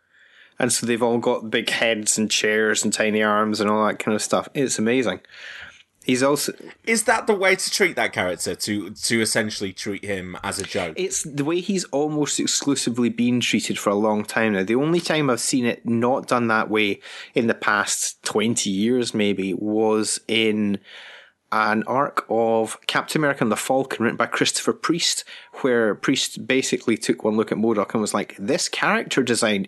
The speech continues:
Speaker 1: if you encountered this thing in real life, it would
Speaker 2: Yeah.
Speaker 1: be terrifying." So they, he, he leaned
Speaker 2: <laughs>
Speaker 1: right into the absolute creepiness of modoc and the hugeness of modoc. And you had this,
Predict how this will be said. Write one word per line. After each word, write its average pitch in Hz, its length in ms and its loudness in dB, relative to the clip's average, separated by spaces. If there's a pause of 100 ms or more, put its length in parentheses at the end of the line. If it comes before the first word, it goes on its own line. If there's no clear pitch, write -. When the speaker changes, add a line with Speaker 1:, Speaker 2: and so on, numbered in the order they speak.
Speaker 1:
if - 180 0
you 160 140 2
encountered 214 600 0
this - 200 -2
thing 262 280 0
in 113 360 0
real 135 320 2
life, 170 380 0 (100)
it 220 220 0
would 127 280 0
Speaker 2:
Yeah. 104 180 -4 (140)
Speaker 1:
be - 60 -12 (340)
terrifying." 107 1080 0 (380)
So 170 300 0
they, 175 160 -2
he, 175 320 0
he 170 240 0
leaned 156 360 0
Speaker 2:
<laughs> - 0 -
Speaker 1:
right 127 380 0
into 135 400 0
the 101 160 0
absolute 101 580 -2
creepiness 127 680 -2
of 90 80 -6
modoc 113 540 -2
and 113 120 -2
the 107 40 -2
hugeness 156 760 -2
of 95 100 -2
modoc. 90 500 -6 (480)
And 101 440 0 (120)
you 110 160 0
had 110 220 -2
this, - 440 0